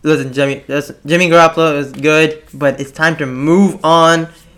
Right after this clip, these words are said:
to a new quarterback, to a new stage in the,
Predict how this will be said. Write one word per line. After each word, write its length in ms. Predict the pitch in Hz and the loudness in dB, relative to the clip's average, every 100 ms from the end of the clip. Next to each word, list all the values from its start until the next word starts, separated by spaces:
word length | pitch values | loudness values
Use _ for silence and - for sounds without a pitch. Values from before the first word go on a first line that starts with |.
| _ _ - | _ _ -14
to 140 | 151 | -4
a 60 | 143 | -2
new 280 | 143 196 240 | 2 6 6
quarterback, 560 | - 202 196 190 190 | 6 6 8 6 4
to 80 | 180 | 0
a 80 | 156 | -2
new 300 | 151 175 208 | 0 2 2
stage 560 | 185 160 160 165 156 - - | 0 0 2 0 -4 -12 -10
in 180 | 143 135 | -6 -6
the, 200 | 131 | -8